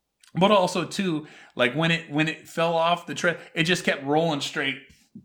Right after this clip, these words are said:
And I'm like, "It wouldn't do that." It literally, <laughs> you know what I'm saying? It jackknife. <laughs>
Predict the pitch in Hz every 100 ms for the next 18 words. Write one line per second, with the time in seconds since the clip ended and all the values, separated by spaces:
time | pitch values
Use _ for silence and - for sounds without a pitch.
0 | _ _ _ _ _ - 180 196 196 208
1 | 214 170 185 139 165 156 180 185 151 117
2 | - - - 156 - - 139 - 165 156
3 | 190 170 190 185 180 180 190 170 214 262
4 | 269 139 90 - - 156 - 139